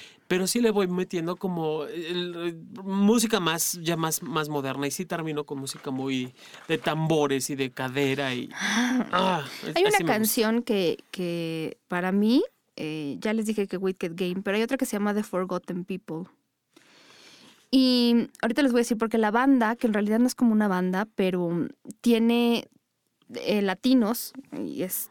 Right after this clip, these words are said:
Speaker 2: es maravilloso, la verdad es que lo que hacen, em, híjole, es increíble. Bueno, en fin, pero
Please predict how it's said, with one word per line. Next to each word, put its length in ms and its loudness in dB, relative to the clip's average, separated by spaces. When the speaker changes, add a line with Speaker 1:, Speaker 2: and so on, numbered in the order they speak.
Speaker 2:
es 180 -4
maravilloso, 600 0
la 80 -6
verdad 160 -4
es 60 -12
que 100 -6
lo 100 -8
que 140 -10
hacen, 440 -6
em, 500 -4
híjole, 400 -8
es 300 -10
increíble. 600 -6
Bueno, 400 2
en 160 4
fin, 240 4
pero 240 4